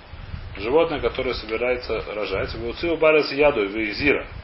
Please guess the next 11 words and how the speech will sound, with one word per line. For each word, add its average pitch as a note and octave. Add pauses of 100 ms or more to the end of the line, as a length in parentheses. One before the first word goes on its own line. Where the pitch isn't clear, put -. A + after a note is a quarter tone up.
(1120)
И G2
вытащил C#3
руку C3+
и A2+
засунул B2
обратно, A2+
в C3+
ахарках C3
шахат C#3+
этой B2+
мой. A2+